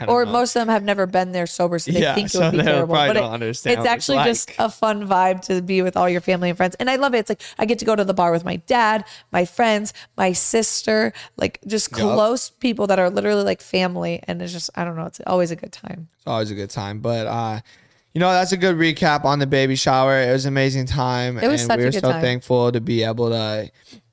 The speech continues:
Speaker 1: have a baby shower and
Speaker 2: Yes.
Speaker 1: getting ready to welcome baby girl into this world because it's getting close.
Speaker 2: Well, I feel like we've been,
Speaker 1: We're
Speaker 2: we
Speaker 1: very
Speaker 2: were gone
Speaker 1: close.
Speaker 2: for two weeks.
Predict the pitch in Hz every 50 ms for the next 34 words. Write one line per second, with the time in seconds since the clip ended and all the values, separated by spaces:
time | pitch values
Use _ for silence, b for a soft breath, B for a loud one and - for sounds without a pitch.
0 | _ _ - - 127 110 120 127 147 151 135 131 113 113 113 113 - - 117 110
1 | 107 110 117 120 123 120 - - 120 117 - - - 120 117 113 - - - 131
2 | 131 123 123 117 113 113 120 127 135 135 131 127 131 135 147 143 - 151 143 147
3 | 139 139 143 135 143 143 135 135 139 151 139 131 123 123 135 143 151 151 143 143
4 | 139 - 151 139 131 131 123 104 143 143 - - - - 170 170 175 165 151 143
5 | - 160 147 143 135 143 - - - - - 294 311 - - - 277 247 - 269
6 | 262 262 302 - - - 269 285 262 233 - 147 151 147 139 139 147 151 151 143
7 | 143 - - - 202 220 247 269 269 254 240 - - 233 - - - 247 233 190
8 | 208 240 247 233 - - - B